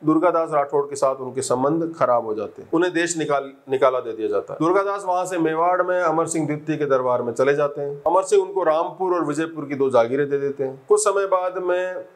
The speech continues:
वो शिप्रा नदी के किनारे उज्जैन की तरफ प्रवास कर जाते हैं और वहीं उनकी मृत्यु हो जाती है। उनका स्मारक भी वहीं बना हुआ है।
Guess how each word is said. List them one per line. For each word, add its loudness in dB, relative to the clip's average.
वो 2
शिप्रा 2
नदी 0
के -4
किनारे 0
उज्जैन -2
की -4
तरफ 0
प्रवास 0
कर -4
जाते 0
हैं -6
और 4
वहीं 0
उनकी -2
मृत्यु 0
हो 0
जाती 0
है। 0
उनका 0
स्मारक 0
भी -10
वहीं 0
बना 0
हुआ -2
है। -10